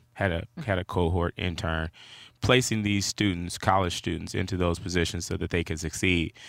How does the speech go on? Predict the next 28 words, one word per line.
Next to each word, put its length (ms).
But 120
this 180
wasn't 280
an 200
internship 460
program 400
because 240
we 80
went 200
beyond 380
that. 260
We 180
relied 440
on 100
some 220
of 80
our 100
partners 420
at 60
the 80
Colts, 460
the 140
Pacers, 640
the 520
N 160
C 160
double 340
A 320